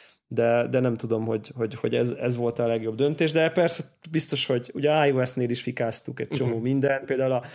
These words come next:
Speaker 1: em-, tisztán emlékszem, hogy a Safari ikonját, meg a, a System Preferences-nek az ikonját a telefonon, azt így azt gondoltam, hogy annál nincs gagyibb. Tehát, hogy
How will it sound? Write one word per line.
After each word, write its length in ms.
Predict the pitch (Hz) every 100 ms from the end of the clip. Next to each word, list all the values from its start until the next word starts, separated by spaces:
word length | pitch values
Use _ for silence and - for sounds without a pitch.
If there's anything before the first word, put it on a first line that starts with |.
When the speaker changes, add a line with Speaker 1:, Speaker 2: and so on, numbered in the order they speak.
| - -
Speaker 1:
em-, 160 | 151
tisztán 300 | 143 175 143
emlékszem, 320 | 156 160 151
hogy 100 | 143
a 40 | 135
Safari 440 | - 165 151 139
ikonját, 460 | 147 160 147 151 139
meg 160 | 131
a, 160 | 127 123 123 - - _ -
a 380 | 120 117 117 117 - _
System 640 | - - 156 - 147 127 127
Preferences-nek 840 | 143 135 135 127 127 123 120 123
az 160 | 120 123
ikonját 420 | 135 131 120 117
a 40 |
telefonon, 440 | 110 139 135 147 139
azt 200 | 135 -
így 80 | 131
azt 140 | 127
gondoltam, 260 | 131 123 123
hogy 120 | 117
annál 340 | 143 139 143 139
nincs 240 | 139 127
gagyibb. 360 | 127 113 113 -
Tehát, 160 | 117
hogy 100 | 127